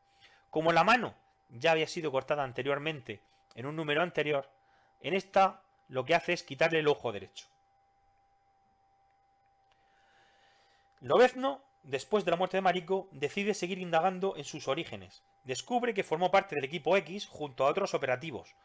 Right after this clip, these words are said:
como Dientes de Sable, Zorra Plateada, Mastodonte, Espectro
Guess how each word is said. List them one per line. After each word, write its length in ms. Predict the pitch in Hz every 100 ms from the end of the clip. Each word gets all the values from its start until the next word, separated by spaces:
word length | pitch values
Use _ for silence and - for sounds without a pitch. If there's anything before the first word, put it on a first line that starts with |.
| _ _ _
como 320 | - 117 104 - _ _ 107
Dientes 460 | 113 117 110 110
de 100 | 110
Sable, 500 | - 214 190 196 196 _ _ _ _ _ _ -
Zorra 320 | 139 123 117
Plateada, 640 | 113 113 147 175 151 151 _ _ _
Mastodonte, 880 | 120 117 - 120 185 175 - 147 - _ _ _ _ -
Espectro 760 | - - 208 - - 214 214